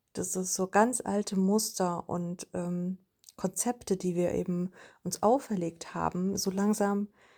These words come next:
echt anfangen zu, zu bröckeln, ja, weil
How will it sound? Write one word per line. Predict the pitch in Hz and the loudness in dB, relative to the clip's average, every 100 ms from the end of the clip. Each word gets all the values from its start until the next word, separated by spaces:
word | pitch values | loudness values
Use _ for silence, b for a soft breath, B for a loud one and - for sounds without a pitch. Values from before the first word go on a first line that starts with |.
| b b - | b b -2
echt | 214 - - | -2 -2 -2
anfangen | 208 - 208 196 190 | -2 0 0 0 -2
zu, | - 180 175 - | -4 -2 -2 -4
zu | - 165 | -6 -2
bröckeln, | 175 233 247 170 160 160 | 2 2 4 -2 -2 -6
ja, | 160 170 196 220 _ | -6 -4 -4 -4 _
weil | 180 180 180 185 185 | -4 0 2 2 0